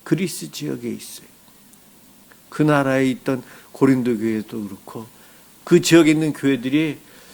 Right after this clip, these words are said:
생활이 어려운데도 능력 이상으로 헌금을 모아서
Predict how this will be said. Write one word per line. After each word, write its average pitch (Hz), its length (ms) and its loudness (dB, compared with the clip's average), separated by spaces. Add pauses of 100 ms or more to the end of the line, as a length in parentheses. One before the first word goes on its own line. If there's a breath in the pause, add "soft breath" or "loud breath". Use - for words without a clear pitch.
(1400 soft breath)
생활이 208 400 8
어려운데도 139 880 4 (720)
능력 196 560 6
이상으로 165 640 0
헌금을 139 460 -2
모아서 113 720 -2